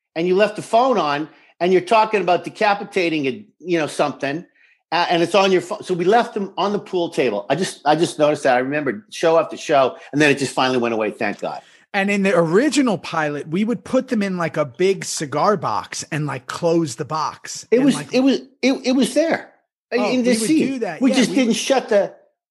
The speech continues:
Speaker 1: but, but yeah, that's right. We would
Speaker 2: So
Speaker 1: do,
Speaker 2: that,
Speaker 1: Tommy
Speaker 2: that
Speaker 1: did that.
Speaker 2: went away, yes.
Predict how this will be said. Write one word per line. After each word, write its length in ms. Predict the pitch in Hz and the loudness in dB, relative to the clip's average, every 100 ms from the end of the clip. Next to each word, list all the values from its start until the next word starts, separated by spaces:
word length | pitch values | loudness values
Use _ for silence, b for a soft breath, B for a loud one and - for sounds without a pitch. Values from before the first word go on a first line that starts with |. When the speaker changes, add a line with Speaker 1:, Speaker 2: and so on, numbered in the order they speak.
| _ | _
Speaker 1:
but, 280 | 254 277 156 | 0 0 0
but 140 | 226 196 | -4 0
yeah, 300 | 254 311 - | 0 0 0
that's 280 | 196 220 254 | 0 0 0
right. 280 | 294 185 143 | 0 0 -2
We 120 | 196 | -2
would 140 | 202 | -2
Speaker 2:
So 80 | 170 | -4
Speaker 1:
do, 60 | 156 | -4
Speaker 2:
that, 80 | |
Speaker 1:
Tommy 300 | 196 285 277 | 2 4 4
Speaker 2:
that 160 | 208 214 | 2 2
Speaker 1:
did 60 | 208 | 0
that. 80 | |
Speaker 2:
went 120 | 180 175 | -4 -4
away, 240 | 160 139 | -8 -8
yes. 480 | 151 143 95 - | -8 -10 -12 -20